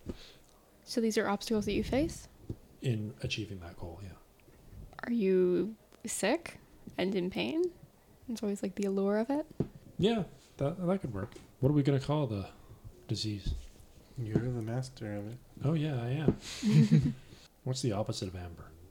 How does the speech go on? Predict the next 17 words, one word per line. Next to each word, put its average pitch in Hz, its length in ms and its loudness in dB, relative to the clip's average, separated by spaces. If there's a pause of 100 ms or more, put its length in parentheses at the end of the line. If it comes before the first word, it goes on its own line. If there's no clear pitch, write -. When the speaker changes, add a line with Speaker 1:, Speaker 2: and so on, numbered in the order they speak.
(260)
Speaker 1:
Pick - 160 -10
another 214 220 0
precious, - 720 -2 (260)
kind 226 220 -2
of 208 120 -4
semi-precious 208 800 2
thing. 233 380 4
<laughs> - 60 -4 (920)
Speaker 2:
Oh, 147 360 2 (100)
I, 135 180 2 (120)
oh, - 80 2 (1200)
oh, - 0 - (100)
I 110 60 -2
have 113 160 -2
a 101 60 -6
great 110 220 2
idea. 95 200 -2